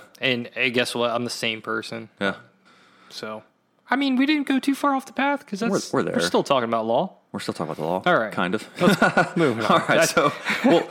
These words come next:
Speaker 2: we'll go ahead to some more stuff, some
Speaker 1: Yeah.
Speaker 2: good stuff here. So, um, nine to fourteen is where we're kind of at now.
Speaker 1: Yep.
Speaker 2: Um, Jesus, <clears throat> Jesus goes to, and actually, I'm, I'm not sure how your Bible re-, words it, but, um, Jesus goes into, it says their synagogue, which I think is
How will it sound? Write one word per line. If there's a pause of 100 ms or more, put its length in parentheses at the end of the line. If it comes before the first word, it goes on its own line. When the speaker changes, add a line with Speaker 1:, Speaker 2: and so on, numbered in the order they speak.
Speaker 2:
we'll
go
ahead
to
some
more
stuff,
some
Speaker 1:
Yeah.
Speaker 2:
good
stuff
here.
So, (360)
um, (460)
nine
to
fourteen
is
where
we're
kind
of
at
now.
Speaker 1:
Yep.
Speaker 2:
Um, (120)
Jesus, (220)
<clears throat>
Jesus
goes
to,
and
actually, (160)
I'm,
I'm
not
sure
how
your
Bible
re-,
words
it,
but, (520)
um, (220)
Jesus
goes
into,
it
says
their
synagogue, (100)
which
I
think
is